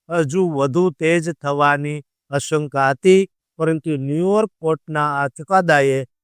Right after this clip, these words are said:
ડેટા શેરિંગ પર પ્રતિબંધ મૂકીને સરકારના માર્ગમાં એક મોટી અડચણ ઊભી કરી દીધી છે.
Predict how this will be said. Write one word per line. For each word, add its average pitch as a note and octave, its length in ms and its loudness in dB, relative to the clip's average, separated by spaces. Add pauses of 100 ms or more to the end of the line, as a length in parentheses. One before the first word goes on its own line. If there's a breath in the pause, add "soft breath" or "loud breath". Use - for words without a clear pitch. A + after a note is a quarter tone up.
(160)
ડેટા G#3+ 380 4
શેરિંગ G#3 380 0
પર F#3+ 220 0
પ્રતિબંધ D#3 640 -4
મૂકીને D3 520 -2 (440)
સરકારના E3 920 4
માર્ગમાં C#3+ 680 0
એક C3+ 80 -6 (100)
મોટી E3 560 -2 (340)
અડચણ G3 440 2
ઊભી E3+ 260 0
કરી D3+ 260 0
દીધી C3+ 280 -2
છે. D3+ 200 -10